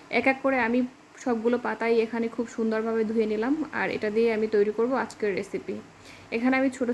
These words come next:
ছোট ইতালিয়ান মাছ নিছি, অবশ্য এটার নাম জানি না, তবে বাংলাদেশি যে চেলা মাছ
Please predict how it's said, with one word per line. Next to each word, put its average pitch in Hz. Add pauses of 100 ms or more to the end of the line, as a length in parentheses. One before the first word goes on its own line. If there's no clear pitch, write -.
ছোট 254 (140)
ইতালিয়ান 226
মাছ 220
নিছি, 233 (160)
অবশ্য 214
এটার 226 (100)
নাম 202 (100)
জানি 208
না, 220
তবে 226 (100)
বাংলাদেশি 208
যে 220
চেলা 214
মাছ 214